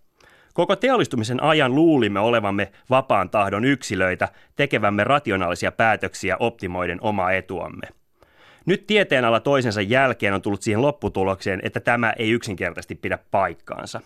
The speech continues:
Se, että ajattelimme yksilön ja yhteisön olevan toisille vastakkaisia ilmiöitä,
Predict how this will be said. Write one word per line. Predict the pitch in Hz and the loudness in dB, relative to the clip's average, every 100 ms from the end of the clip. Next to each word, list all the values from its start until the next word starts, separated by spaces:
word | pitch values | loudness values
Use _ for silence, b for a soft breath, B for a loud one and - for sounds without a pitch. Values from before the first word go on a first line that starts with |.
| _ B B B B | _ B B B B
Se, | - 165 | -2 0
että | 180 139 | 0 2
ajattelimme | 156 175 - 123 113 113 | 2 2 0 -2 2 4
yksilön | 156 170 123 107 101 | 4 2 -2 0 0
ja | 107 | 2
yhteisön | 151 - 107 92 92 92 | 0 0 -4 -2 -2 -2
olevan | 117 120 107 | 0 0 0
toisille | 135 113 113 110 | 0 0 -2 0
vastakkaisia | 135 165 - - 87 85 95 | 0 0 -2 -4 -4 -2 0
ilmiöitä, | 90 95 87 90 90 87 | 0 0 -2 -2 -2 -4